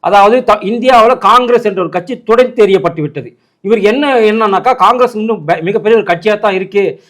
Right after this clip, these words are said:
நமக்கு மக்கள் ஓட்டு போடுறாங்க, அது திருடு போயிடுன்றது அப்படி ஒரு எண்ண மனப்பான்மை அவருக்குள்ள. அது ஒரு மனப்பிராந்தி. பூனை கண்ணை மூடிட்டா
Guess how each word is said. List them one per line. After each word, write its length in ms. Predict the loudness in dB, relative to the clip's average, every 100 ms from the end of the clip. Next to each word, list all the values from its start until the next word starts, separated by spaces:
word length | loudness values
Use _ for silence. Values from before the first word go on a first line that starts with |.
| -10
நமக்கு 300 | -6 -4 -4
மக்கள் 300 | -4 0 2
ஓட்டு 220 | 2 0
போடுறாங்க, 540 | -4 -2 0 2 0 -2 -4
அது 180 | -2
திருடு 280 | 2 2 0
போயிடுன்றது 460 | 2 4 4 0 0
அப்படி 320 | 2 4 2
ஒரு 140 | 2 2
எண்ண 200 | 0 0
மனப்பான்மை 480 | 0 0 0 0
அவருக்குள்ள. 340 | -2 -2 -4 -6 -10 _ _ _ _
அது 180 | 0 0
ஒரு 100 | 2
மனப்பிராந்தி. 540 | 0 2 2 0 -6 _ _ _ _
பூனை 240 | -2 -2 0
கண்ணை 300 | -2 -2 -2
மூடிட்டா 220 | 0